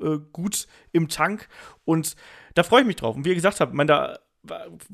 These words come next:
geht direkt wieder der, der Hobbybooker in einem so ein bisschen durch, ne? Du sagst dann, ja, okay, hier,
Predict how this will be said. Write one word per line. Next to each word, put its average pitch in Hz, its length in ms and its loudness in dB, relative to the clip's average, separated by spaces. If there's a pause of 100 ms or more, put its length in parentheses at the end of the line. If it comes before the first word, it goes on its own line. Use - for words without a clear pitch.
(320)
geht 202 140 -4
direkt 196 220 -2
wieder 202 80 4
der, 165 220 6
der 151 140 0
Hobbybooker 160 480 2
in 131 80 0
einem 151 280 -2
so 156 80 -4
ein - 20 -4
bisschen 208 240 -4
durch, 233 300 0
ne? 139 100 -2
Du 151 60 -6
sagst 160 200 -4
dann, 151 60 -6
ja, 151 180 -6
okay, 147 240 -8
hier, 160 320 0